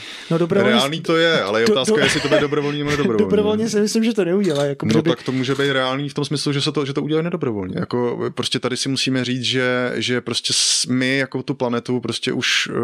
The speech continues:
Speaker 2: ohýbáme na hranice její únosnosti. To znamená, pokud budeme dělat něco, co už ta planeta nebude schopná vydržet, tak to prostě nedobrovolně budeme muset přestat dělat. Asi tak. Takže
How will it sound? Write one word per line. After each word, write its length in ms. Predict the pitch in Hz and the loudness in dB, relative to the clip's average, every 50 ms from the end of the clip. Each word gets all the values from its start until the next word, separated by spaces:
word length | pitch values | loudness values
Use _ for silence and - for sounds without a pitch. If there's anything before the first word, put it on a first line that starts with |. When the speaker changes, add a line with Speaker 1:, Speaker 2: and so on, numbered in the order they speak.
| 120 117 113 117 - | 0 0 -2 -4 -4
Speaker 2:
ohýbáme 500 | 117 98 120 120 107 113 110 113 123 120 | -4 -4 -4 -2 -4 -4 -4 -4 -4 -2
na 100 | 120 113 | -2 -2
hranice 500 | 107 110 110 117 117 110 - - 120 117 | -2 0 0 0 0 -2 -2 0 0 0
její 180 | 113 117 120 | 0 0 -2
únosnosti. 540 | - 107 107 104 - - 104 95 - - 95 | -2 -2 -4 -4 -4 -4 -4 -4 -4 -4 -4
To 100 | 90 101 | -4 -2
znamená, 360 | 95 110 110 110 113 117 113 - - - - - - - | -2 -2 -2 0 -2 -2 -4 -8 -12 -18 -18 -14 -10 -8
pokud 220 | - - 139 139 | -6 -4 -4 -4
budeme 300 | 131 135 135 135 139 135 | -2 -2 -2 -2 -2 -2
dělat 240 | 127 139 139 139 - | -2 -2 -2 -2 0
něco, 380 | 110 107 104 - - 110 101 95 | -2 -2 -2 0 -2 -2 -2 -2
co 120 | - - - | -2 -2 -2
už 240 | 120 117 - - | -2 -2 -2 -2
ta 120 | - - 120 | -2 -4 -4
planeta 340 | - 123 120 123 117 - 123 | -4 -4 -4 -4 -2 -2 0
nebude 360 | 123 120 120 110 117 123 120 | 0 0 0 0 0 -2 -2
schopná 340 | - - 123 - 120 113 113 | -2 -4 -4 -2 -2 -2 0
vydržet, 540 | 110 107 107 98 92 95 85 87 90 - - - - - - - - - - - - - - - | 0 -2 -2 -2 -2 -2 -2 -2 -6 -8 -12 -20 -20 -20 -18 -18 -16 -16 -16 -16 -16 -18 -12 -8
tak 140 | - 107 - | -6 -6 -6
to 80 | - 110 | -6 -6
prostě 220 | 113 117 - - | -6 -4 -2 -2
nedobrovolně 480 | 120 113 110 104 113 113 110 113 113 110 | 0 0 0 0 -2 -2 -2 -2 -2 0
budeme 140 | 110 110 110 | -2 -2 -2
muset 160 | 110 - 123 | -2 -4 -6
přestat 260 | - 104 - 90 85 | -8 -8 -6 -6 -8
dělat. 200 | 87 82 104 - _ _ _ _ _ _ _ _ _ _ _ _ _ _ _ _ _ _ _ _ _ - | -8 -8 -12 -16 _ _ _ _ _ _ _ _ _ _ _ _ _ _ _ _ _ _ _ _ _ -6
Asi 200 | - - - 98 | -4 -4 -4 -4
tak. 240 | - 90 85 - | -4 -6 -6 -6
Takže 420 | - 98 87 90 113 113 110 113 | -6 -4 -2 -2 0 0 0 -2